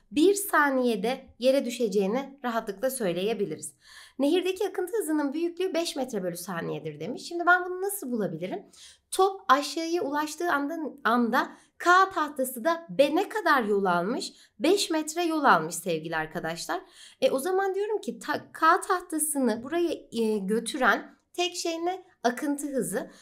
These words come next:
Dolayısıyla x eşittir v çarpı t'den beş metreyi,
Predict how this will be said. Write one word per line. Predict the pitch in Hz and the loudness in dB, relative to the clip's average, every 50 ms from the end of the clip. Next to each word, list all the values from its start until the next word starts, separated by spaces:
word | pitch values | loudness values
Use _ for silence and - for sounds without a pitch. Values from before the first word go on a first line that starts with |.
| _ _ - | _ _ -6
Dolayısıyla | 294 311 311 359 339 - - 370 330 302 | -2 0 0 0 0 0 -2 -2 -2 -2
x | - 330 339 - - | -4 -4 -4 0 0
eşittir | 403 381 381 370 339 - 330 320 269 | 0 0 0 -4 -6 -4 -6 -4 -2
v | 294 320 349 339 | 0 -2 -2 -2
çarpı | - - 349 330 320 - 247 - | -2 -2 -2 -2 -2 -4 -8 -6
t'den | - 220 180 165 165 165 - 269 254 208 196 | -2 -2 0 0 0 -2 -2 -2 -4 0 0
beş | 285 349 403 - - - | 2 2 2 -2 -4 -4
metreyi, | 349 320 302 - - 208 196 180 165 156 165 190 - - - | -4 -4 -4 -4 -6 -4 -2 -2 -2 -2 -2 -4 -4 -6 -14